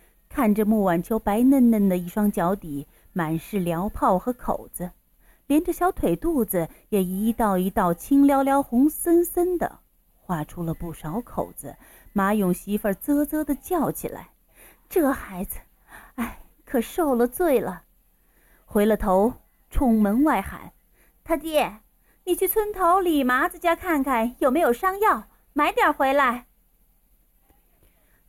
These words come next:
李麻子是这十几户人家的山村里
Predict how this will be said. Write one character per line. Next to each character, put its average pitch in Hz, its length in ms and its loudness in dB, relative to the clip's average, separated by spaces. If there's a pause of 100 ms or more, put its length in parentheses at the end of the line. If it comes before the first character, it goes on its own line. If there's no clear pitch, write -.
(180)
李 190 280 4
麻 147 280 -4
子 185 340 -2 (320)
是 - 180 -8
这 247 120 2
十 247 220 0
几 - 180 -4
户 190 180 -2
人 175 260 2
家 254 180 0
的 175 160 0
山 294 340 2
村 302 260 4
里 196 160 0